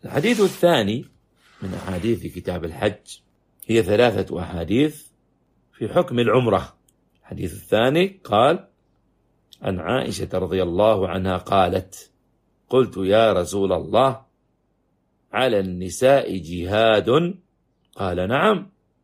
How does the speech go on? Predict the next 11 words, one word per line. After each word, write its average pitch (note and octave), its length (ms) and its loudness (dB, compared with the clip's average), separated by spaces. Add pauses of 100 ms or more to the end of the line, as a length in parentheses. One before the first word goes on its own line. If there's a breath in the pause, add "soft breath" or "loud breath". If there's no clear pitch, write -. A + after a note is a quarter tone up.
(300)
عليهن G2+ 680 -2
جهاد A#2 580 2
لا C3 380 0
قتال A2+ 640 0
فيه، F2+ 320 -8 (840)
الحج A#2 640 -4
والعمرة.'" G#2 760 0 (720)
رواه F#2 400 -4
أحمد B2 480 -2 (500)
وابن F#2 280 -4
ماجه A#2 680 0